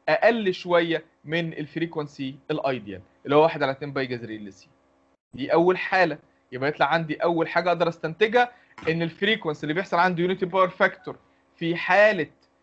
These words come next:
في حاله الاي دي، في حاله البراكتيكال سيركتس، في حاله البراكتيكال سيركتس بيحصل الاف بير يونت بيطلع اقل من ال-، الفريكونسي الايديال. طيب،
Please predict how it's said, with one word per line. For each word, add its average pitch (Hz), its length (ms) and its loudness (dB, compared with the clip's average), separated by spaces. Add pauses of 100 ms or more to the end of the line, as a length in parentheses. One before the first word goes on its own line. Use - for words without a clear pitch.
(180)
في 156 140 -4
حاله 180 420 2 (360)
الاي 185 320 6
دي، 156 200 -8
في 139 340 -8
حاله 180 240 -2
البراكتيكال 170 680 -4
سيركتس، 240 580 0 (260)
في - 60 -20
حاله 160 200 0
البراكتيكال 175 520 -6
سيركتس 226 500 2 (240)
بيحصل 175 280 -2
الاف 160 340 -8
بير 175 220 0
يونت 170 280 -2 (280)
بيطلع 165 360 2 (340)
اقل 156 540 -2
من 147 200 -10 (1040)
ال-، 143 1040 0
الفريكونسي 156 960 0
الايديال. 127 520 0 (520)
طيب، 151 380 4